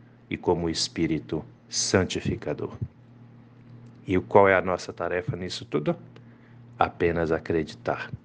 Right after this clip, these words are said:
apenas confiar. E qual é o, o, quem é beneficiado com isso tudo? Nós mesmos. Lembre-se sempre disso, meu irmão. Lembre-se sempre disso, minha irmã.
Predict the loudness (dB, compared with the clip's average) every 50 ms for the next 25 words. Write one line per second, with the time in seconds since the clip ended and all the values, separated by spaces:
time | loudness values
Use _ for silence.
0 | -18 -20 -20 -20 -8 -2 0 0 0 0 0 -2 0 0 -2 -4 -6 -8 -12 -16
1 | -20 -20 -20 -20 -20 -20 -20 -20 -4 2 4 4 4 4 0 -4 -4 -4 -4 -4
2 | -4 -6 -10 -12 -12 -14 -20 -20 -20 -20 -20 -20 -12 -8 -6 -6 0 4 6 6
3 | 6 6 6 4 2 0 -4 -6 -8 -8 -10 -10 -10 -4 -2 0 0 2 4 4
4 | 4 4 2 2 2 2 0 -2 -4 -4 -6 -6 -6 -2 0 4 4 4 4 4
5 | 2 -2 -4 -2 0 0 2 0 0 -2 -2 -2 -2 2 2 2 2 2 2 4
6 | 4 4 4 0 -16 -20 -20 -20 -20 -20 -12 -10 -6 -2 0 2 2 2 0 -2
7 | -6 -10 -12 -12 -16 -20 -20 -20 -20 -20 -20 -20 -14 -10 -8 -4 0 0 0 0
8 | 0 -4 -10 -12 -12 -12 -10 -10 -10 -12 -14 -18 -20 -20 -20 -20 -20 -10 -2 2
9 | 4 4 4 4 2 0 -2 -4 -4 -2 0 2 2 2 0 -2 -4 -2 0 0
10 | 0 2 0 0 0 2 2 2 0 0 2 4 6 6 4 4 -2 -8 -18 -20
11 | -20 -20 -20 -20 -20 -12 -4 0 2 2 2 2 2 0 -2 -4 -6 -6 -6 -4
12 | 0 0 0 0 0 -4 -6 -6 -6 -4 -2 -2 -2 -2 -2 -4 -4 -4 -4 -4
13 | -2 -2 0 0 0 0 -2 -2 -2 0 2 2 2 0